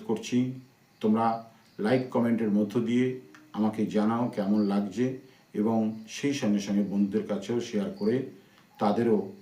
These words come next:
সহযোগিতা করো। নতুন তোমাদের কাছে আমি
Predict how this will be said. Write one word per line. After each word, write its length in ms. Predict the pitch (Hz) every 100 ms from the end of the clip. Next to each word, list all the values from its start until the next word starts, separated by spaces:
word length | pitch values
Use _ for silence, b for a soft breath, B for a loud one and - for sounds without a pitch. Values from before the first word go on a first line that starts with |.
| - _ _ _ _ _ - _ -
সহযোগিতা 680 | - 120 110 101 92 - 90
করো। 300 | - 85 - - _ _ _ _ _
নতুন 320 | - 110 127 131 135 - - _ _ _ -
তোমাদের 280 | 113 107 104
কাছে 240 | 110 - 110
আমি 220 | 104